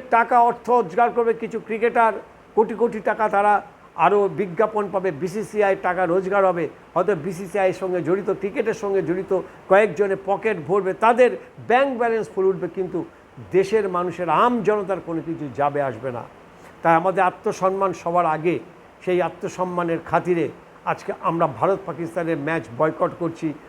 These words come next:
আজকে বাংলা খবর থেকে আপনাদের সবার কাছে আবেদন যে আপনারাও আজকের এই ম্যাচ বয়কট করুন, এই ম্যাচ দেখবেন না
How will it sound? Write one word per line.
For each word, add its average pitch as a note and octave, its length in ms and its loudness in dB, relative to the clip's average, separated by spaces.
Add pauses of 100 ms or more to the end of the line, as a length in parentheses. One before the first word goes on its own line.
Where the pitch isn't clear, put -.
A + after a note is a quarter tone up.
(180)
আজকে E3+ 160 -4 (140)
বাংলা E3 260 2 (120)
খবর D#3 260 -2
থেকে D#3+ 200 -2
আপনাদের D3+ 340 -8
সবার F#3+ 280 2
কাছে F3+ 260 0
আবেদন D#3 280 -2 (300)
যে E3+ 60 -4 (100)
আপনারাও F3 400 2 (440)
আজকের D3+ 340 -2
এই D3+ 60 -2 (140)
ম্যাচ E3+ 200 0 (180)
বয়কট D#3 320 -2 (100)
করুন, D3 220 -2 (340)
এই C#3+ 60 0 (100)
ম্যাচ D3+ 180 0 (160)
দেখবেন C3 340 -2
না B2+ 60 2